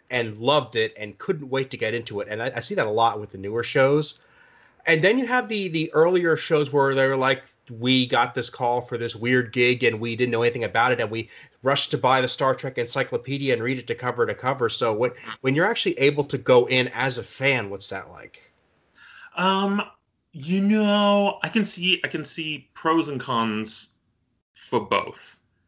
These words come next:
Speaker 2: Going in as a fan, you obviously have the knowledge and you know that there's gonna be technobabble and you know that the world, you know the world and you know, y-, you know, it's sort of in your bones. So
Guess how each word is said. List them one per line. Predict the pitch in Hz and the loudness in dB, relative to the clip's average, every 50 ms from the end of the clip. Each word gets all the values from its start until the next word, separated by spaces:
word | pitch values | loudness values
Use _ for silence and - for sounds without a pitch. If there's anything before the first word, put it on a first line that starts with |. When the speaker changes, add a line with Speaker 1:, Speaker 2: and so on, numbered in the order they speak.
| _ _ _ _ _ _ _ _ _ _ _ _ _ _ _ _ _ _ _ _ _ _ - 123 | _ _ _ _ _ _ _ _ _ _ _ _ _ _ _ _ _ _ _ _ _ _ -14 -8
Speaker 2:
Going | 104 117 139 147 160 175 170 156 | -2 0 2 2 2 2 2 0
in | 143 135 131 127 117 | 0 -2 -2 -2 -2
as | 113 110 - | -4 -4 -6
a | 120 | -8
fan, | - - 135 117 113 113 113 110 113 113 - | -6 -2 2 4 4 4 4 4 0 -4 -8
you | - - 127 120 113 110 | -18 -16 -10 -6 -4 -2
obviously | 107 104 107 107 - 127 107 | -2 -2 -4 -6 -4 -4 -4
have | 110 107 101 101 104 | -2 -2 -2 -4 -6
the | 113 | -8
knowledge | 117 123 143 147 151 151 147 143 143 143 139 | -6 -4 -2 -2 -2 0 0 0 -2 -2 -4
and | 120 110 | -6 -6
you | 107 104 | -4 -4
know | 104 104 101 101 | -4 -4 -4 -4
that | 98 104 - | -4 -6 -8
there's | 101 98 - | -8 -10 -10
gonna | - 110 110 107 | -10 -10 -12 -12
be | 110 | -14
technobabble | - - - 165 160 139 139 143 143 131 143 135 131 127 123 127 127 123 - - | -14 -10 -8 -8 -6 -6 -4 -6 -4 -2 0 0 0 0 0 -2 -6 -6 -6 -8
and | 107 104 104 | -8 -8 -6
you | 101 101 | -6 -6
know | 98 98 104 101 98 101 | -6 -4 -2 -2 -2 -2
that | - - 104 | -4 -8 -12
the | - 113 120 | -12 -12 -12
world, | 120 135 147 160 151 147 147 147 139 143 139 | -8 -2 2 2 2 4 2 2 0 0 -2
you | 127 117 | -2 -2
know | 113 113 107 | 0 0 0
the | 107 107 | 0 0
world | 113 147 165 151 151 151 147 123 | 2 4 4 4 4 4 2 0
and | 117 110 | -2 -2
you | 107 | -2
know, | 107 107 107 110 107 107 110 110 107 107 107 - - - - - - - - - - | -2 -2 0 0 2 2 4 4 4 2 0 -2 -8 -20 -20 -20 -20 -20 -20 -20 -20
y-, | - - - - _ _ _ - | -20 -20 -20 -20 _ _ _ -12
you | 147 139 165 | -4 0 0
know, | 160 147 135 | 2 2 2
it's | 131 131 - | 0 0 2
sort | - 160 147 | 2 2 2
of | 127 - - | 0 -2 -4
in | 135 135 | -2 0
your | 127 120 113 | 0 0 0
bones. | 107 113 107 98 98 - 101 95 - - - - | 2 2 0 0 0 -4 -8 -10 -10 -10 -10 -8
So | - - 123 113 107 104 101 101 101 104 104 | -6 -2 0 2 2 2 0 0 -2 -4 -8